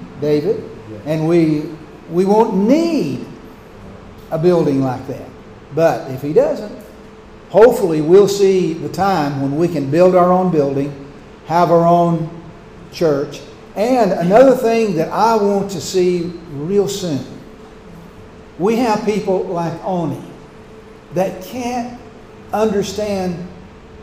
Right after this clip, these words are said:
Speaker 1: English a lot. Now, thankfully, she understands some. <laughs> But we want to be able to have headphones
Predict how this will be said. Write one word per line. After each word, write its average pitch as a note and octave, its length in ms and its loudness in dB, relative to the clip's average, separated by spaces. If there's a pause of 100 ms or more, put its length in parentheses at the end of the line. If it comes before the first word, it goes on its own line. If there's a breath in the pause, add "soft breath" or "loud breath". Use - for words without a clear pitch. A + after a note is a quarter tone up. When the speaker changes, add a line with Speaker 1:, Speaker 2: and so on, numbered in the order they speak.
(100)
Speaker 1:
English D#3 680 -4 (260)
a E3+ 60 -2
lot. E3+ 560 -2 (960)
Now, C3 80 -8
thankfully, F#3+ 500 -4
she E3+ 200 -4
understands G#3 600 -4
some. E3+ 560 -4
<laughs> C#3+ 500 -10 (1000 loud breath)
But A3 220 4
we D#4 100 4
want C#4 240 4
to A3+ 60 -6
be A3 140 6
able G#3 200 4
to E3+ 60 -2
have F3 260 0
headphones E3+ 1080 0